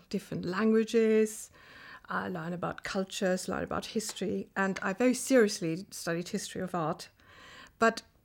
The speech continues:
I was also very curious about this subject, psychology, and I thought, "Well,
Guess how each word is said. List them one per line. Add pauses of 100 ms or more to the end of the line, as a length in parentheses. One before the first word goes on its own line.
(100)
I
was
also
very
curious
about
this
subject,
psychology, (120)
and
I
thought,
"Well,